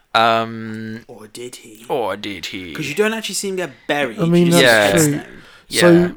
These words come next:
Speaker 3: I don't know if it's true or not, but I did see somewhere that apparently there were two endings, and where he, where he, they cut the camera to basically indicate the end of it that he did survive, and it's just set up to make it seem like he died, so that,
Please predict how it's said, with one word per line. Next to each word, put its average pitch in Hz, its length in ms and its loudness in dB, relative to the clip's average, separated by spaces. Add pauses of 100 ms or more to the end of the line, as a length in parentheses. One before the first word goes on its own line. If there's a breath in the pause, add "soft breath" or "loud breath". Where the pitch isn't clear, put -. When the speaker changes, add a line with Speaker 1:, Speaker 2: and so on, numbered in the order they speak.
(160)
Speaker 3:
I 180 40 -2
don't 190 140 2
know 196 40 4
if 185 60 0
it's 180 120 0
true 170 240 0
or 143 80 0
not, 127 180 -4
but 139 60 -2
I 147 160 0
did 143 100 -8 (380 loud breath)
see - 280 -6
somewhere 135 320 -4
that 120 100 -4
apparently 139 340 -4
there 131 80 -2
were 135 80 2
two 131 260 -4
endings, 120 420 -6 (340 loud breath)
and 139 260 -2
where 131 220 0
he, 131 440 -4 (540 soft breath)
where 131 300 0
he, 131 180 -4 (480)
they 139 80 -2
cut - 300 -8
the - 60 -12
camera 127 380 -4
to 120 180 -8 (100)
basically 139 280 -6
indicate 127 460 -8
the 123 100 -6
end 127 120 -6
of 107 80 -8
it 127 140 -8
that 127 140 -6
he 127 60 -6
did 127 160 -8
survive, 120 520 -10 (360 loud breath)
and - 80 -10
it's 123 100 -8
just - 260 -10
set - 380 -6
up 127 140 -8
to - 120 -12
make 127 200 -8
it - 180 -16 (380 loud breath)
seem 127 340 -6
like 123 180 -6
he 123 340 -8 (560)
died, 123 260 -2
so 135 180 -2
that, 131 280 -4